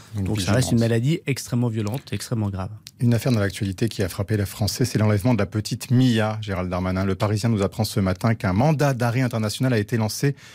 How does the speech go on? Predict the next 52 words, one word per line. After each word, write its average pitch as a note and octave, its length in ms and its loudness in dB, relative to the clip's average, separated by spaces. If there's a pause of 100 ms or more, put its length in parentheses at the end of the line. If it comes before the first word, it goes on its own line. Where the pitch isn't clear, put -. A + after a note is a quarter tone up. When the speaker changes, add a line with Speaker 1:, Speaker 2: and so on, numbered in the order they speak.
(220)
Speaker 1:
contre D3+ 420 0
un A#2+ 120 2
certain - 380 -2
Rémi C3 340 2
Daillé-Widman, B2 920 0
une A2 100 0
sorte A2+ 200 -2
de A2 80 2
gourou, A#2+ 400 4
une A#2+ 80 4
figure C#3+ 380 -2
de A#2 80 2
la G#2 80 2
sphère - 260 -6
complotiste. B2 720 -2 (460)
Il A2+ 120 4
est A#2 60 4
réfugié A2 380 0
en A#2 100 4
Malaisie. A2 480 2
Est-ce C#3 140 0
que - 80 -2
vous G2+ 140 0
connaissiez A#2+ 440 0
son G2+ 260 -2
nom ? C#3 300 4
Est-ce - 120 -4
que B2 80 -2
vous G#2+ 200 2
pouvez A2+ 240 0
nous A2 140 2
confirmer G#2+ 460 -2
ce - 120 -4
matin A#2 240 0
ce - 140 -2
mandat F#2+ 260 2
d'arrêt ? E2+ 320 -2 (840)
Speaker 2:
Ce - 100 -18
que A#2 100 2
je - 80 -4
peux A#2+ 80 0
vous G#2+ 120 2
confirmer, A2 520 0
c'est A#2+ 140 -4
que G#2 80 -4
les A#2 60 0
gendarmes, A2 460 2
euh, G#2 320 -2 (320)
des A2 140 0
centaines C3 500 0
de A2 100 -2
gendarmes, G2+ 400 -4